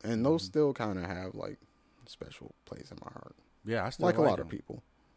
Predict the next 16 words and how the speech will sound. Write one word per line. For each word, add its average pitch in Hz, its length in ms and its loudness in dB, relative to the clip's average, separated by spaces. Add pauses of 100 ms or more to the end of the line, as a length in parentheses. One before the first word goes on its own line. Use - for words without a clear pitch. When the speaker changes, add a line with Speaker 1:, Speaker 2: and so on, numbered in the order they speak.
(340)
Speaker 1:
Yeah. 180 240 0
Speaker 2:
Riddler. 127 380 0 (400)
Jim 110 200 -4
Carrey's 127 300 0
the 92 60 -8
shit 139 220 -2
as 101 120 -4
the 98 60 -6
Riddler 90 300 -4
to 90 60 -8
me. 87 280 -8 (800)
Fucking 90 240 -10
hilarious. 90 600 -6 (200)
Speaker 1:
Jim 190 180 -6
Carrey. - 320 -2 (200)
Yeah, 214 300 6